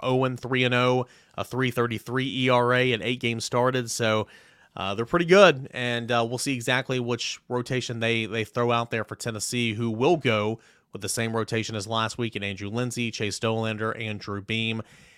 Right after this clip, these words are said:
And, uh, we'll see what happens. Offensively, they've been okay, uh, this being Vanderbilt. Uh, you got a guy, the,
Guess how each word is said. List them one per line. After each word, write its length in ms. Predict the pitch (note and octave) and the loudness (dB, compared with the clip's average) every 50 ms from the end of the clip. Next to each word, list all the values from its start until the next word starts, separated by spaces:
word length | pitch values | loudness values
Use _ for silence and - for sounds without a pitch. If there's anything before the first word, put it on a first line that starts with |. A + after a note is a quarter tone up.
| _ _ _ | _ _ _
And, 380 | - - G#2 G#2 G#2+ G#2 G2+ G#2 | -8 -6 -4 -2 -2 -2 -2 0
uh, 260 | G#2 G#2 G#2 G2+ G2 F#2+ | 0 0 0 0 -2 -4
we'll 100 | A#2+ B2 | -6 -4
see 140 | - - D3+ | -2 0 0
what 140 | C#3 C#3 B2 | 2 2 2
happens. 400 | C3+ C#3 C3 - G2+ F#2 - - - - | 4 2 2 0 -2 -6 -10 -8 -4 -2
Offensively, 800 | C3 C3 - - D#3 D#3 - - D#3+ D#3 E3+ F#3 F#3 G3 G3+ F3+ - | -2 -2 0 0 -2 0 0 0 0 2 2 0 2 0 -2 -4 -4
they've 220 | B2 A#2 A#2+ A#2+ | -2 -2 0 0
been 180 | B2 B2+ B2 - | 0 0 -2 0
okay, 600 | - A#2+ A2+ - - - G#2 G#2 A#2 D#3 A3 A3+ _ _ _ _ - | -2 -2 -2 0 0 0 0 2 0 0 -2 -4 _ _ _ _ -8
uh, 220 | - A2 G#2+ G#2+ | -4 -2 -2 -2
this 180 | G#2+ A#2 A2+ - | -2 -4 -6 -4
being 220 | - B2 A#2+ A2+ | -4 -4 -4 -2
Vanderbilt. 640 | A2 A#2+ B2 B2 B2 B2 C3 C3 C#3+ D#3+ D#3 - - - - - _ _ _ _ _ - | -2 -2 -2 -2 -2 -2 -2 -2 -2 -4 -6 -10 -16 -18 -20 -20 _ _ _ _ _ -8
Uh, 260 | - G2 G2 G2 F#2+ F#2 D2 | -6 -4 -4 -4 -6 -8 -12
you 160 | C#2+ G#2+ G#2+ | -16 -10 -2
got 160 | - A#2+ A2+ | 0 2 2
a 60 | A2+ | 2
guy, 240 | A2 A2+ A2+ A2+ - | 2 2 2 2 2
the, 340 | - A2 G#2+ A#2 A2+ A#2 - | -2 -6 -10 -12 -12 -14 -16